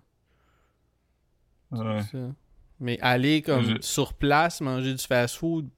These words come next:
Speaker 2: pas vraiment. Hmm.
Speaker 1: Ouais, mais j'ai mangé du McDo tantôt dans le char.
Speaker 2: Urgh, dans un, je, je,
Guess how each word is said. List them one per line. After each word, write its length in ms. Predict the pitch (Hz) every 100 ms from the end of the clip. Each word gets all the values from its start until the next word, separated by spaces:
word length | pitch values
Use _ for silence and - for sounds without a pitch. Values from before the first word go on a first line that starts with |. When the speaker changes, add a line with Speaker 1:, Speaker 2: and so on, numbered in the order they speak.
| _ _
Speaker 2:
pas 140 | - 156
vraiment. 500 | 131 117 110 110 113 - - _ _ _ _ _ _ _ _ _ _ _ _ _ _ _ _ _ _ _ _ _ _ -
Hmm. 220 | 127 123
Speaker 1:
Ouais, 220 | 107 101 - -
mais 180 | - 107
j'ai 140 | 104
mangé 280 | 107 104 123
du 120 | 127
McDo 280 | 107 98 120
tantôt 260 | 120 92 110
dans 140 | 95
le 40 | 92
char. 260 | 101 107 - _ _ _ _ _
Speaker 2:
Urgh, 160 | - 113 113 139 - -
dans 260 | 113 120
un, 120 | 123 - 135
je, 160 | 160 175
je, 60 | -